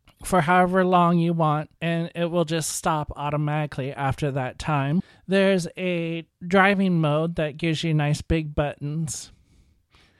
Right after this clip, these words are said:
but I rarely ever use that. And then you can see all of the chapters and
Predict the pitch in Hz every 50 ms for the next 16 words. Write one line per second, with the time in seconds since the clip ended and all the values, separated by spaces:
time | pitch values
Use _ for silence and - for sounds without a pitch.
0 | _ - - - 196 190 190 190 - _ _ _ _ _ _ _ - 165 170 170
1 | 165 170 160 160 160 156 151 147 147 143 147 139 131 131 139 139 135 - - 127
2 | 123 123 131 - - _ - - 202 208 214 233 240 240 240 233 208 - 208 208
3 | 208 - - 190 185 180 180 175 - 156 160 160 165 165 160 151 160 156 151 151
4 | 147 147 151 151 - - 175 160 156 - - 156 147 147 147 143 - - - 160
5 | 160 147 143 143 143 147